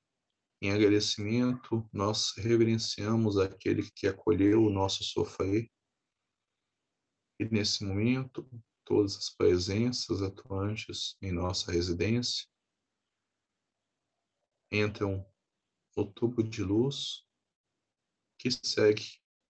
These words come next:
em direção ao grande Merkaba, que se encontra sob a atmosfera, deixando sob as nossas residências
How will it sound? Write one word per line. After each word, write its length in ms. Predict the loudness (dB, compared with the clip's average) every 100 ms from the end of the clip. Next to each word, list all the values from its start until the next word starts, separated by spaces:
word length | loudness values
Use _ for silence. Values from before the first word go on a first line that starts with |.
| _ _ -2
em 100 | 2
direção 500 | 2 2 0 -6 -6
ao 100 | -4
grande 240 | -2 -2
Merkaba, 640 | -2 -2 -2 -4 -2 -2 -2
que 120 | -4
se 200 | -6 -6
encontra 640 | -10 -6 -6 -4 -4 -4 -6 _ _ -18
sob 360 | -8 -2 0 2
a 40 |
atmosfera, 840 | 0 -2 -4 -4 -4 -2 -2 -4 -10 _ _ _ _ _ _ _ -2
deixando 500 | 0 0 0 0 0
sob 400 | 0 0 2 0
as 160 | 0
nossas 460 | -4 -4 -4 -6 -4
residências 1080 | -4 -2 -2 0 0 -2 -4 -4 -4 -8